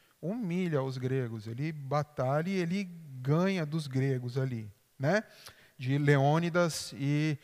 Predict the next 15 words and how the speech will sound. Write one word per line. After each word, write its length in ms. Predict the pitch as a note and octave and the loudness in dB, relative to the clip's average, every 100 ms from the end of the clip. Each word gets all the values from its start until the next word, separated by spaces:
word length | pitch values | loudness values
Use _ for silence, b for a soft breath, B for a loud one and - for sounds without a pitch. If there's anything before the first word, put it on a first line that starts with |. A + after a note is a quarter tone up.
| B B | B B
seu 240 | - D3+ D#3+ | -2 2 4
exército. 720 | D3+ C3+ A#2+ A2+ - - G#2+ - _ _ _ _ _ _ _ - | 4 2 2 -2 -10 -10 -12 -12 _ _ _ _ _ _ _ -8
Isso 180 | C#3+ - | -8 -4
foi 140 | D#3 | -4
no 100 | D3 | 0
ano 180 | D#3 F#3+ | 2 0
quatrocentos 1040 | F#3 D3 C#3 C#3 - E3 G3+ - A#3+ - - | 0 0 0 -4 -4 -2 -2 -4 -8 -10 -8
e 80 | D#3+ | -4
oitenta 600 | D#3 - D3+ E3+ F3+ F#3 | -4 -2 -4 -2 -4 -4
antes 260 | D#3 D#3 - | -4 -6 -6
de 120 | D#3 | -8
Cristo. 500 | - B2+ A2+ - - B B B B B | -8 -8 -8 -12 -20 B B B B B
Um 340 | A3 E4+ D#4+ | -4 -2 2
ano 280 | A#3+ B3 A3+ | 4 4 4
depois, 1040 | F3 E3+ F3 G3 G3 C#3 - - - - | 4 2 4 4 4 2 -4 -8 -8 -12